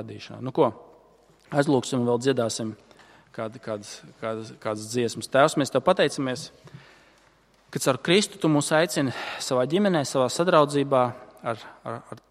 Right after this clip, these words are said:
ar tevi, ar dēlu, kungs, ka tas nav māņa vai izgudrojuma, tēvs, bet mēs tev varam pazīt,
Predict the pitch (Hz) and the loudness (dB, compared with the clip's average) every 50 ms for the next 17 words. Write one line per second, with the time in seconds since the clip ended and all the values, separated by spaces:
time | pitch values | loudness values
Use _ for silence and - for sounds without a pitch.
0 | _ _ - - - _ - 170 180 170 151 127 131 123 131 135 147 147 139 127 | _ _ -14 -14 -8 _ 0 2 2 2 0 -2 -2 -2 0 0 2 4 2 2
1 | 117 - - - 131 123 113 - - _ - 113 - 123 120 - 131 113 113 117 | 0 -4 -6 -4 -4 -4 -4 -6 -10 _ -12 -8 -6 -6 -6 -4 -6 -4 -4 -2
2 | 123 131 139 147 156 170 165 143 139 143 147 147 139 131 131 131 123 117 113 - | -2 0 0 0 0 0 0 -2 -2 -4 -4 -4 -6 -6 -4 -4 -4 -6 -4 -4
3 | 120 123 127 123 110 117 113 110 _ 117 110 110 110 104 - - 143 147 147 139 | -4 -4 -4 -6 -8 -8 -8 -6 _ -8 -6 -6 -8 -10 -2 -2 -2 0 0 -2
4 | 127 120 - | -4 -4 -8